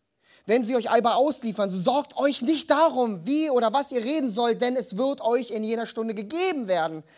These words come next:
was ihr reden sollt, denn nicht ihr seid es, die reden, sondern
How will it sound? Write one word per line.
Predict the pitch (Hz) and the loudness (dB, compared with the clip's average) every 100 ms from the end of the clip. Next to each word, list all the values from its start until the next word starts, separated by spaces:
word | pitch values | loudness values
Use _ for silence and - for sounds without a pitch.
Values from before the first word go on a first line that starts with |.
| - | -14
was | 170 170 | -8 -6
ihr | 165 | -4
reden | 160 190 180 | -2 -2 -2
sollt, | 175 180 180 | -2 -2 -2
denn | 170 | -4
nicht | 190 190 | -6 -8
ihr | - 208 208 | -10 -6 -6
seid | 160 135 | -6 -10
es, | - - - - _ _ _ | -10 -8 -8 -10 _ _ _
die | 160 | -12
reden, | 139 143 147 | -6 -6 -6
sondern | 139 139 143 123 127 | -8 -8 -8 -10 -12